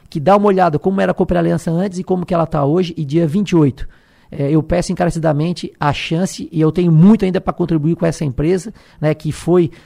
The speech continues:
pela primeira vez vencedora do Prêmio Anel de Qualidade,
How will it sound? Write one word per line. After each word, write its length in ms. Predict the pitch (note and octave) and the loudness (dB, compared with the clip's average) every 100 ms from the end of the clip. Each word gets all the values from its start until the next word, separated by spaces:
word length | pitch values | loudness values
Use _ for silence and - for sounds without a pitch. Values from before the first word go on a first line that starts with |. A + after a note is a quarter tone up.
| - - | -12 -2
pela 140 | D#3+ | 0
primeira 320 | D#3 E3 E3+ | 2 0 2
vez 240 | C#3+ E3+ C3+ | 2 0 0
vencedora 460 | D#3 E3 D3 E3+ | -4 -2 0 0
do 80 | D#3 | 0
Prêmio 260 | E3 E3 D#3 | -2 -2 -2
Anel 220 | D3+ D3+ | -2 -2
de 100 | C#3 | -4
Qualidade, 580 | - D3 C3+ D3+ E3+ | -4 -4 -2 -2 -2